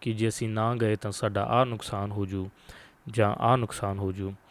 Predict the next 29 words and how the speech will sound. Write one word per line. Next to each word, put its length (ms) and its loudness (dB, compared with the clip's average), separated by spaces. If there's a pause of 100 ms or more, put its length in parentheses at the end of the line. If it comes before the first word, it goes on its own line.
(580)
ਇਸ 180 4
ਲਈ 260 12
ਇਸ 180 4
ਨਿਰਭਉ 460 8
ਤੋਂ 120 4
ਸਮਝ 340 2
ਆਉਂਦੀ 280 2
ਹੈ 140 -2 (760)
ਜੀ 280 0
ਕਿ 120 -2
ਸਾਡਾ 680 4 (420)
ਜਿਹੜਾ 240 4
ਪ੍ਰਭੂ 300 6
ਪਰਮਾਤਮਾ 600 0
ਹੈ, 340 -8 (520)
ਉਸ 160 2
ਦੇ 100 8
ਬਰਾਬਰ 440 6
ਦਾ 140 6
ਕੋਈ 260 2
ਨਹੀਂ 220 -4
ਹੈ 80 -4
ਜੀ, 180 -6 (800)
ਉਸ 240 4
ਦੇ 400 6
ਵਰਗਾ 480 8
ਕੋਈ 240 4
ਨਹੀਂ 240 -2
ਹੈ, 100 -6